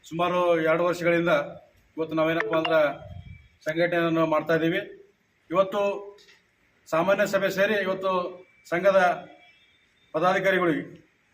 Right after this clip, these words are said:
ಎಲ್ಲ ಒಂದು ಕುಂದುಕೊರತೆಗೆ ಸಂಬಂಧಪಟ್ಟಂತೆ ಕಾರ್ಮಿಕರದು ಕುಂದುಕೊರತೆ ಯಾವ ರೀತಿ ಇದೆ ಅವರೆಲ್ಲ ಕುಂದುಕೊರತೆಗಳನ್ನು ಒಟ್ಟಿಗೆ ಸೇರಿಸಿ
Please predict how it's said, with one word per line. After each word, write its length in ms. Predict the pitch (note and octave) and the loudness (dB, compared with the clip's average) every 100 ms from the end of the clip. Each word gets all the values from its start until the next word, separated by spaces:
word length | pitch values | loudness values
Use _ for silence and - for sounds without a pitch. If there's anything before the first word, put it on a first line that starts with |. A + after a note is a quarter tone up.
| _ _ _ - | _ _ _ -4
ಎಲ್ಲ 120 | E3+ | 2
ಒಂದು 560 | G3 F#3+ F#3+ F#3+ F#3 E3+ - | 4 4 2 -2 -4 -6 -8
ಕುಂದುಕೊರತೆಗೆ 680 | E3 F#3 F#3+ F#3 F#3+ F#3+ | -8 -4 -2 0 2 2
ಸಂಬಂಧಪಟ್ಟಂತೆ 1000 | F#3 E3+ F3 F3+ E3+ F3 F3 A3 A3+ - _ _ _ _ _ - | 2 -2 -4 -4 -2 -2 -2 -4 -6 -14 _ _ _ _ _ -4
ಕಾರ್ಮಿಕರದು 720 | E3+ F#3 F#3 F3+ F#3 F3+ D#3+ | -2 -2 -4 -2 -2 -4 -6
ಕುಂದುಕೊರತೆ 600 | E3 E3+ E3+ E3+ F3 F#3+ F#3+ - - _ - - | -8 -6 -4 -4 0 -2 -2 -8 -20 _ -20 -4
ಯಾವ 180 | D#3 F#3 | 0 0
ರೀತಿ 160 | F3+ F#3 | 0 -2
ಇದೆ 260 | F3 F#3+ F3 - - - _ _ _ - | 2 2 2 -2 -10 -20 _ _ _ -4
ಅವರೆಲ್ಲ 420 | D#3 D#3+ F3+ F3+ | 0 2 4 4
ಕುಂದುಕೊರತೆಗಳನ್ನು 720 | E3 E3 E3+ F3 F3 F3 F3 E3+ | 2 -2 -4 -4 -4 -4 -2 0
ಒಟ್ಟಿಗೆ 300 | D#3+ F3+ F3+ | 0 0 -2
ಸೇರಿಸಿ 400 | E3+ E3 F#3+ | -2 -2 -2